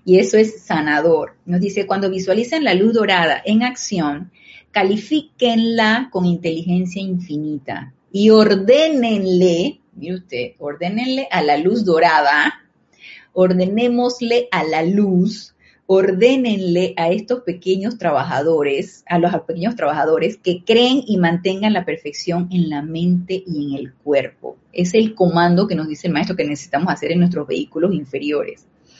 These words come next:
sobre todo en nuestro cuerpo físico. "Esto añade un valioso elemento a la actividad sanadora,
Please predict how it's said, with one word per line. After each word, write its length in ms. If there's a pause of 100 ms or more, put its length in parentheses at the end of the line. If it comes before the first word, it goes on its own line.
(760)
sobre 260
todo 100
en 60
nuestro 240
cuerpo 280
físico. 600 (100)
"Esto 300
añade 420
un 120
valioso 460
elemento 460
a 20
la 80
actividad 500
sanadora, 880